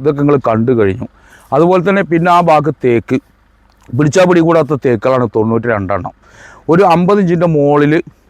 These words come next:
എൺപത് ഇഞ്ച്, തൊണ്ണൂറ് ഇഞ്ച്, നൂറ് ഇഞ്ച്. അപ്പോൾ എവിടെയെന്ന് ചോദിച്ചാൽ ആലക്കോടാണ്.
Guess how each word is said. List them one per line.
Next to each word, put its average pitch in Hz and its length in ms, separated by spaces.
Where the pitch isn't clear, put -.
എൺപത് 160 340
ഇഞ്ച്, 147 160
തൊണ്ണൂറ് 143 320
ഇഞ്ച്, 139 140
നൂറ് 135 240
ഇഞ്ച്. 107 180
അപ്പോൾ 143 160
എവിടെയെന്ന് 180 280
ചോദിച്ചാൽ 170 280
ആലക്കോടാണ്. 147 580